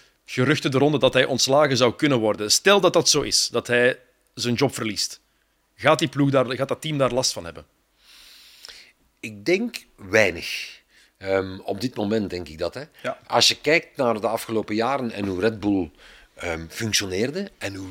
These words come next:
Speaker 2: weinig vorig seizoen, hallucinant weinig fouten dat die maakte, mm, dan denk ik, één, goed gedaan, Christian Horner. Hij is de teambaas, hè, dus
Speaker 3: Mhm.
Speaker 2: hij overziet dat toch allemaal.
Speaker 3: Ja.
Speaker 2: Maar dan denk ik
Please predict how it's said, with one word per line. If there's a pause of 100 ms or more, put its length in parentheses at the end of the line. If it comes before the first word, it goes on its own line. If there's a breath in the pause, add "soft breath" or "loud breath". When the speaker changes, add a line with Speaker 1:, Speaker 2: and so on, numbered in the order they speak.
Speaker 2:
weinig
vorig
seizoen, (280 loud breath)
hallucinant
weinig
fouten
dat
die
maakte, (480 loud breath)
mm, (120)
dan
denk
ik,
één, (300 soft breath)
goed
gedaan,
Christian (100)
Horner.
Hij
is
de
teambaas,
hè,
dus
Speaker 3:
Mhm.
Speaker 2:
hij
overziet
dat
toch
allemaal.
Speaker 3:
Ja.
Speaker 2:
Maar
dan
denk
ik